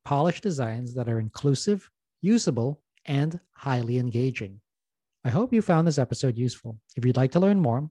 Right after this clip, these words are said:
then a great place to start is with my free course on gamification. You can sign up for it at university X P dot com slash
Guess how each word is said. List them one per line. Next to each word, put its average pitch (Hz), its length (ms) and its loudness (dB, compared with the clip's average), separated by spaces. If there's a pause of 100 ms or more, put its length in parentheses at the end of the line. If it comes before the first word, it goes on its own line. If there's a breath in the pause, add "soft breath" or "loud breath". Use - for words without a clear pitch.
then 127 120 -2
a 113 40 -2
great 131 220 -2
place 170 160 -2
to 196 100 -4
start 123 440 -6
is 117 100 -4
with 123 80 -2
my 120 140 0
free 208 240 -2
course 127 420 -2
on 131 200 -2
gamification. 117 800 -6 (240)
You 117 80 -4
can 117 100 -2
sign 139 220 0
up 143 100 -2
for 160 140 2
it 170 160 0
at 123 180 -2
university 175 560 -2
X 180 200 -6
P 135 120 -4
dot 160 180 -2
com 131 280 -6
slash 147 400 -2